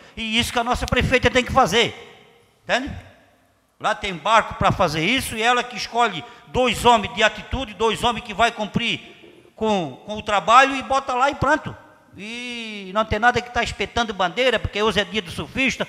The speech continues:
amanhã é o dia do pescador, entende? Não tem nada disso aí, é, é nosso pescador pescar e pronto, entende? Até porque, até porque tem que cuidar, porque isso aí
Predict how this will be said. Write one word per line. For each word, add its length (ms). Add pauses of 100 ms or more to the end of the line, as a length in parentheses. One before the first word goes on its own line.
(220)
amanhã 360
é 40
o 60
dia 160
do 80
pescador, 920 (100)
entende? 320 (240)
Não 100
tem 140
nada 240
disso 220
aí, 380
é, 400
é 80
nosso 260
pescador 460
pescar 400
e 60
pronto, 360 (640)
entende? 260 (340)
Até 300
porque, 1300 (920)
até 280
porque 380
tem 220
que 160
cuidar, 440
porque 280
isso 240
aí 560